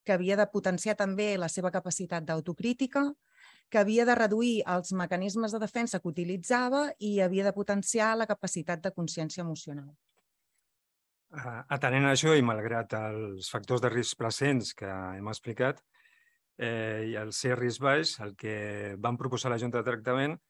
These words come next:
Speaker 2: va ser una classificació inicial en tercer grau amb el pla de treball.
Speaker 1: Sí. Am, les activitats que se li van proposar va ser participar en el programa Vincula't del Centre Obert,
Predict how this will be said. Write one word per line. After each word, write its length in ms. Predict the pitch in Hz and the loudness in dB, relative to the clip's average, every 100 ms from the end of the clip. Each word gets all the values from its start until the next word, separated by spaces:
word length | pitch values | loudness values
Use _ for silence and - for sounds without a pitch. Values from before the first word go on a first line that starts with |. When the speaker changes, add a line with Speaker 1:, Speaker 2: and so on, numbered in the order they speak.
| _ _ - | _ _ -12
Speaker 2:
va 180 | 104 117 | -4 -4
ser 580 | - 117 117 131 127 110 | -4 -4 -2 0 -2 -4
una 240 | 110 113 | -4 -4
classificació 600 | 117 117 110 113 113 120 | -4 -6 -8 -8 -8 -6
inicial 340 | 117 110 120 117 | -8 -8 -8 -8
en 120 | 117 | -8
tercer 300 | 123 104 127 | -8 -6 -2
grau 320 | 123 135 151 120 | 2 2 0 -6
amb 120 | 110 | -6
el 100 | 107 | -6
pla 180 | 120 117 | -6 -6
de 80 | |
treball. 380 | 117 120 127 151 196 _ | -4 -4 -2 -4 -10 _
Speaker 1:
Sí. 300 | - - 180 _ _ _ _ - _ _ - | -12 -8 -8 _ _ _ _ -20 _ _ 0
Am, 1160 | 196 190 185 180 175 175 170 170 165 160 156 - | 2 4 2 2 2 2 0 0 0 0 -4 -4
les 180 | - 190 | -2 0
activitats 460 | 185 214 196 214 - | 0 -2 0 0 0
que 100 | 220 | -4
se 120 | 226 | -2
li 60 | 208 | 0
van 140 | 208 202 | 0 0
proposar 460 | 208 208 202 233 | -2 -2 -2 0
va 80 | 233 | -2
ser 300 | 196 202 165 | -2 -4 -4
participar 680 | 185 180 180 - 190 220 196 175 | -4 -4 -4 -4 0 2 2 0
en 140 | 175 | -2
el 80 | 170 | -2
programa 480 | 180 180 202 202 180 | -2 0 2 2 0
Vincula't 640 | 175 175 - 220 190 151 | 0 -2 0 0 2 0
del 140 | 160 156 | -2 -4
Centre 380 | - 170 170 170 | -4 -4 -2 -4
Obert, 400 | 175 247 294 | 0 0 0